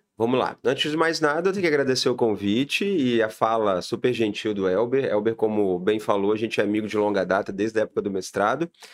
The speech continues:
Então, é, na verdade, o prazer é todo meu em estar aqui. É, saúde, a gente como profissional de saúde, né, que na verdade, veja, saúde e profissional de saúde, olha como é que existe uma conexão do que a gente é e desse conceito.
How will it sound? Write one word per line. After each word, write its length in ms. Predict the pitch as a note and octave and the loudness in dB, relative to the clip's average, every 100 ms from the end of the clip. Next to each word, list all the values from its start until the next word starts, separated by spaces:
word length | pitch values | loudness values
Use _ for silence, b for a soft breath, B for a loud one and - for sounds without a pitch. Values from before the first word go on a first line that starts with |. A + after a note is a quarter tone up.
| B B | B B
Então, 480 | A#2 C3+ C3+ A2+ | 0 2 2 2
é, 180 | G2 G2+ | 2 2
na 100 | G#2+ | 2
verdade, 360 | G#2+ A2+ A2+ A#2+ | 0 2 0 0
o 40 | |
prazer 280 | B2+ A#2 A#2 | 0 2 2
é 40 | |
todo 200 | A2+ C3+ | 2 2
meu 160 | C3+ B2 | 4 2
em 40 | |
estar 140 | B2+ C3+ | 2 0
aqui. 320 | C#3+ F#2+ D2+ _ B B B - | 0 -4 -4 _ B B B 0
É, 500 | B2 B2 B2 B2 - | 2 4 2 2 0
saúde, 800 | - G#3 E3+ F#3 E3 G2 G2 F2+ | 0 0 2 2 2 0 -4 0
a 80 | G#2 | 2
gente 180 | C3+ - | 0 0
como 160 | D#3+ | -2
profissional 380 | D3+ C#3+ C#3 C3 | 0 0 2 0
de 100 | A#2+ | -2
saúde, 560 | - G#2+ A#2 F3 C#3+ G#2+ | 0 2 2 0 0 0
né, 160 | G#2+ | 0
que 80 | G#2+ | 2
na 120 | G2+ | 0
verdade, 440 | F#2+ F#2 G2+ A2+ G#2 | 2 2 2 0 2
veja, 280 | A#2 G2 G2+ | 0 0 -2
saúde 540 | - G#2+ B2 G3 G3 | 0 2 2 0 0
e 20 | |
profissional 340 | F#3 F3 E3+ D#3 | -4 -2 0 -2
de 80 | - | 0
saúde, 320 | D#3 A2 A2 | 0 2 0
olha 80 | A#2+ | 2
como 140 | C#3 | 0
é 40 | C#3 | 0
que 80 | |
existe 240 | C#3 C3 C3+ | -2 -2 -2
uma 100 | C3+ | -2
conexão 540 | C3 B2 A#2 - B2+ | 0 0 0 0 0
do 80 | C#3 | 0
que 80 | C#3 | -4
a 40 | |
gente 360 | B2 C3 B2+ A#2 | -2 -4 -2 0
é 240 | G#2+ C#3+ - b b - | 2 0 -6 b b -4
e 100 | B2 | 0
desse 240 | C3 - | 0 0
conceito. 640 | D3 C#3 - G#2+ - F2 | 0 0 0 0 -2 -8